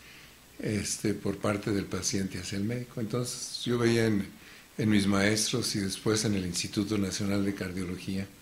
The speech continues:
que todos tenían esas cosas que eran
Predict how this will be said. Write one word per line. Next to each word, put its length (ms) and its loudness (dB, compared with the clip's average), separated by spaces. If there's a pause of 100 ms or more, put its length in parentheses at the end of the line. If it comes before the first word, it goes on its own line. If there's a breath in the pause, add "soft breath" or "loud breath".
(420 loud breath)
que 100 0
todos 300 2
tenían 380 2
esas 280 -2
cosas 360 -4
que 160 0
eran 240 0